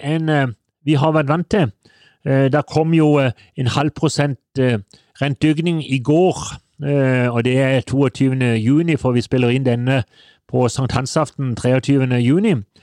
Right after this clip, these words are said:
Arbeidsledigheten i Norge er jo fortsatt veldig lav, nede på en komma syv prosent, men inflasjonen er fortsatt høy. Tallene som kom på mai, som kom tiende juni, de var på seks komma syv på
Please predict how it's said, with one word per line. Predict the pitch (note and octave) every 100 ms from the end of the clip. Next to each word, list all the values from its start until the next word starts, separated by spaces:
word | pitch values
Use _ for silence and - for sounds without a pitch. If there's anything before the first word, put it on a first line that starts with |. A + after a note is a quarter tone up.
| _ - - _
Arbeidsledigheten | - D#3 D3 F3+ F3+ F#3
i | E3+
Norge | D3+ D3+ D#3+
er | D#3+
jo | D#3
fortsatt | - C#3 - D#3
veldig | C#3+ D3
lav, | C#3+ F3+ E3
nede | C3+ D3+
på | D3+ D#3
en | D3+
komma | - D3
syv | B2 D#3+
prosent, | E3+ D#3 F3+ A3+ B3+ - _ _ _ _ _
men | A#2 C3 D3+
inflasjonen | D#3+ - C3+ - C3+ C3+
er |
fortsatt | A#2+ B2 - B2
høy. | A#2 A2 - _ _ _ _ _ _ _
Tallene | - D3+ E3 F#3+ D#3+
som | - D3
kom | D3+ D#3
på | - D3+
mai, | C3 F3 F#3
som | - D3
kom | D3+ C#3+
tiende | - D3+ D3
juni, | C3+ E3+ G#3+ B2+ - _ _ -
de | C#3+
var | C#3 C#3+
på | C#3
seks | - C#3 -
komma | - D#3
syv | C3+ - F3
på | - D3+ C#3+